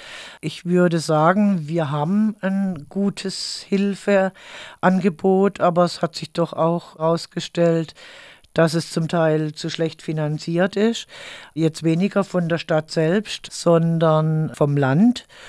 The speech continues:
Insbesondere das Frauen- und Kinderschutzhaus hat nicht ausreichend Plätze und es gibt nicht flächendeckend in Baden-Württemberg genügend Frauen- und Kinderschutzhäuser, sodass der Druck auf die in den Städten halt sehr groß ist. Also da muss,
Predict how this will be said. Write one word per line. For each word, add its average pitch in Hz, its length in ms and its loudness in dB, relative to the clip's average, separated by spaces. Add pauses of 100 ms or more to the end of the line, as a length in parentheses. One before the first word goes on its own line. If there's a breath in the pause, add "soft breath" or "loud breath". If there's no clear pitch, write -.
(320 loud breath)
Insbesondere 165 1300 2
das - 160 -4
Frauen- 151 320 0
und 156 120 -2
Kinderschutzhaus 180 840 -2
hat - 180 -8
nicht 151 180 -8
ausreichend 151 640 -4
Plätze 156 460 0
und 170 200 0
es - 160 -6
gibt - 300 -8
nicht 170 400 -6 (160)
flächendeckend 165 720 -2
in 156 160 -6
Baden-Württemberg 151 920 -2 (400 loud breath)
genügend 180 540 0
Frauen- 151 480 0 (400 loud breath)
und 170 240 2
Kinderschutzhäuser, 185 1160 4 (380 loud breath)
sodass 175 440 2
der 175 100 4
Druck 202 320 0
auf 175 240 0
die 185 480 -2 (260 soft breath)
in 180 160 0
den 165 200 -2
Städten 165 840 0
halt 147 260 -4
sehr 160 180 4
groß 156 480 -2
ist. 180 260 0
Also 160 180 2
da 160 380 2
muss, 165 320 -2